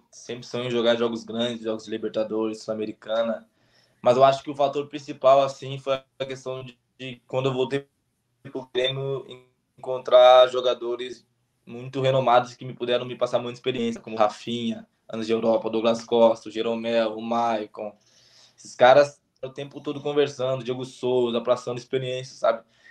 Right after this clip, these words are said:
E, e, e eu precisava disso, né, naquele momento, sabe?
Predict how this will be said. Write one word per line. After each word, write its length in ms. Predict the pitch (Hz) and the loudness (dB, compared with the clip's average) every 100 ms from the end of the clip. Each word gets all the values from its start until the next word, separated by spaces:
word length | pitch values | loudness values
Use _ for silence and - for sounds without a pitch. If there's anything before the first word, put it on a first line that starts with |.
| - _ - | -20 _ -10
E, 400 | 123 127 123 - | -6 -4 -4 -6
e, 360 | 123 120 120 120 | -8 -6 -4 -2
e 20 | |
eu 80 | 127 | -2
precisava 400 | 139 123 143 147 | 0 4 6 6
disso, 280 | 131 131 120 | 2 -6 -8
né, 80 | 117 | -10
naquele 200 | 120 117 | -8 -6
momento, 320 | 117 113 113 | -4 -4 -4
sabe? 300 | 110 113 | 0 -2